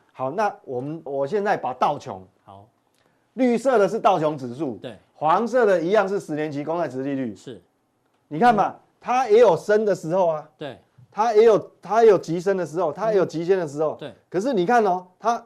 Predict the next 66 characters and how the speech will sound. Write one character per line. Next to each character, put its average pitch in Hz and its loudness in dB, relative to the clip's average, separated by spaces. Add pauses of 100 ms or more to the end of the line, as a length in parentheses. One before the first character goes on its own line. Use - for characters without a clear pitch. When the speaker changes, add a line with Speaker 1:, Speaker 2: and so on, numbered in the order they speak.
(140)
Speaker 1:
道 220 4
琼 175 0
有 160 0
没 170 -2
有 165 0
跌？ 101 -10 (400)
Speaker 2:
嗯。 113 -18 (680)
Speaker 1:
好， 139 -4
这 202 4
一 196 6
段 196 4
急 147 -6
升 165 0
它 190 0
有 165 2
没 175 0
有 165 0
跌？ 101 -8 (260)
Speaker 2:
你 123 -16
Speaker 1:
没 175 4
有 220 6
啊。 165 0
Speaker 2:
只 180 -4
有 240 6
小 180 0
拉 196 4
回 131 -2
而 123 -6
已 120 -8
啊。 95 -18
Speaker 1:
对， 262 4
Speaker 2:
对。 113 -12
Speaker 1:
所 277 0
以 269 6
说 285 6
其 277 -8
实 - 0
Speaker 2:
短 226 0
线 226 0
有 151 -4
影 131 -6
响 262 6
而 - 8
已。 - 8
Speaker 1:
各 247 10
位 240 8
不 180 0
要， 208 2 (480)
不 160 0
要 220 8
去 226 -2
太 208 2
被 185 2
这 190 -2
个 165 2
在 208 -2
上 196 -2
面 180 -4
钻 165 2
牛 127 -4
角 107 -10
尖 127 -6
哦。 123 -6
Speaker 2:
嗯。 - -8
Speaker 1:
所 214 0
以 185 0